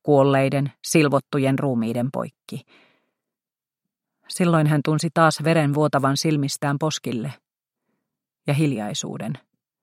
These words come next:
Räjähdystä seuranneen hiljaisuuden, jossa ne, jotka pystyivät, ryömivät ulos tomupilvestä ja kerääntyivät raunioituneen rakennuksen eteen.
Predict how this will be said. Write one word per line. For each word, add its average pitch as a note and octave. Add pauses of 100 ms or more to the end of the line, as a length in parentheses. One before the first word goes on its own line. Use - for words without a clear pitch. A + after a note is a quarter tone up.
(800)
Räjähdystä D#3+
seuranneen D3
hiljaisuuden, C#3
jossa C#3
ne, D3 (260)
jotka D3
pystyivät, B2+ (480)
ryömivät D#3+
ulos D#3+
tomupilvestä C#3
ja C#3
kerääntyivät C3+
raunioituneen C3
rakennuksen C3
eteen. C#3+